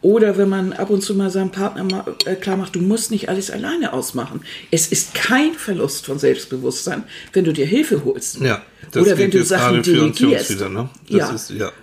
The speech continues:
Speaker 2: genau.
Speaker 1: Oder auch für Frauen, die dann glauben, sie müssen alles stemmen und
Speaker 2: Ja.
Speaker 1: perfekt bis zum Wahnsinn sein.
Speaker 2: Ja, ja.
Speaker 1: Äh, das ist auch ein Zeichen von Selbstbewusstsein, wenn man
Speaker 2: Ja.
Speaker 1: sagt, nein.
Speaker 2: Mhm.
Speaker 1: Also das beste Beispiel finde ich, oder eins der besten Beispiele so im Geschäftsleben finde ich immer,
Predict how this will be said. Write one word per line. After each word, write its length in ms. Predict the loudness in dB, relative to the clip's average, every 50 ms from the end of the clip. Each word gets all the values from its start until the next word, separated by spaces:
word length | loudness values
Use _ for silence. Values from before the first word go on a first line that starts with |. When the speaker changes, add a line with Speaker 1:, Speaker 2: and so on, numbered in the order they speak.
| -12 -6
Speaker 2:
genau. 140 | -2 2 2
Speaker 1:
Oder 200 | 2 2 2 -2
auch 80 | -4 -6
für 160 | -2 0 0 0
Frauen, 300 | 0 -4 -4 -2 -2 -2
die 80 | -2 -2
dann 160 | -2 -4 -2
glauben, 300 | -2 -2 -2 -2 -2 -2
sie 120 | -4 -4
müssen 280 | -4 -4 -4 -6 -6 -8
alles 300 | -4 -2 -2 0 0 0
stemmen 460 | -2 -2 -2 0 0 -2 -2 -2 -8 -6
und 180 | -4 -4 -2 -2
Speaker 2:
Ja. 160 | -2 -2 -2 -4 -6 -10 -2
Speaker 1:
perfekt 420 | 0 0 0 2 0 -2 -2 -2
bis 220 | -6 -4 -4 -4 -6
zum 160 | -6 -4 -4
Wahnsinn 400 | -2 0 0 2 2 2 0 0
sein. 280 | 0 0 2 2 0 0 -4 -10 -16 -14 -8 -6
Speaker 2:
Ja, 60 | -6 -6 0 0
ja. 80 | 0
Speaker 1:
Äh, 60 | 0 2 0
das 140 | -2 -2 -2
ist 140 | -2 -4 -4
auch 160 | -6 -6 -6
ein 220 | -4 -2 -2 0 0
Zeichen 360 | 0 -2 -2 -2 -2 -4 -6
von 200 | -4 -4 -6 -4
Selbstbewusstsein, 720 | 0 0 0 -2 -2 -4 -4 -2 0 -2 -2 -2 -4 -2 0
wenn 100 | 2 2
man 80 | 2
Speaker 2:
Ja. 40 | 2 2 0
Speaker 1:
sagt, 140 | -2 -2 -4
nein. 380 | -2 -2 -2 -2 -2 -2 -4 -4 -8 -18 -20 -16 -8
Speaker 2:
Mhm. 260 | -6 -6 -4 -2 -4 0
Speaker 1:
Also 180 | 0 0 2 4
das 200 | 2 2 2 2
beste 300 | -2 -2 -2 -2 -2 -4 -4
Beispiel 380 | -6 -6 -8 -8 -6 -6 -6
finde 220 | -6 -6 -6 -6 -6
ich, 80 | -6 -4
oder 180 | -4 -4 -2 -2
eins 240 | -2 -2 -2 -2 0
der 80 | -2 0
besten 360 | 0 0 -4 -4 -4 -6 -6
Beispiele 480 | -4 -2 -2 -2 -2 -2 -4 -2 -2 -2
so 120 | -2 -2
im 160 | -4 -4 -4
Geschäftsleben 640 | -6 -8 -8 -6 -6 -8 -8 -6 -6 -6 -4 -4 -4
finde 180 | -4 -4 -4 -4
ich 140 | -6 -4 -4
immer, 240 | -4 -2 -2 -4